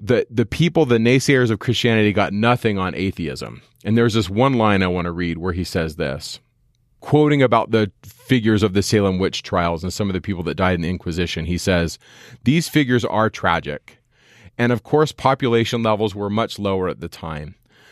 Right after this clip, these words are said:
But even so, they are minuscule compared with the death tolls produced by the atheist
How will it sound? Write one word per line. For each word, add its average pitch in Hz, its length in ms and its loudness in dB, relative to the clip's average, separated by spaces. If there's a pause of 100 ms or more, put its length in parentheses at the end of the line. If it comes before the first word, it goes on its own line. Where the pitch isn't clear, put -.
(160)
But 120 140 -2
even 135 340 0
so, 123 280 0
they 110 160 2
are 104 100 2
minuscule 104 680 0
compared 110 600 0
with 107 160 -4
the 107 100 0
death 98 340 0
tolls 95 300 -4
produced 92 640 -4
by 92 160 2
the 87 160 -2
atheist 98 600 0